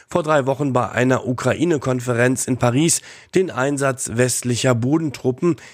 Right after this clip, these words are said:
in der Krisenregion nicht ausgeschlossen und rund zwanzig Staats- und Regierungschefs damit während einer gemeinsamen Pressekonferenz auf offener Bühne überrumpelt hatte. Bundeskanzler Olaf Scholz nahm es ihm mächtig übel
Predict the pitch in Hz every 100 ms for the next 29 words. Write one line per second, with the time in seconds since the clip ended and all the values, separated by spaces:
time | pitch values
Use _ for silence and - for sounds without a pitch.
0 | - - 143 139 123 175 175 143 120 113
1 | 113 123 127 139 - 98 131 127 127 -
2 | 123 120 135 120 - 131 - 131 113 107
3 | 117 - 127 139 139 120 - 107 107 113
4 | 110 113 131 123 - 117 110 - 110 143
5 | - - - - 113 147 156 - 107 131
6 | 123 120 120 131 151 135 131 123 120 -
7 | 113 117 110 110 120 - 113 - 139 143
8 | 143 113 110 113 110 131 151 135 120 101
9 | 95 - 78 - - _ - - - -
10 | - 107 113 101 110 110 117 98 120 123
11 | - 135 160 - 117 110 110 107 123 127
12 | 117 104 139 113 170 165 170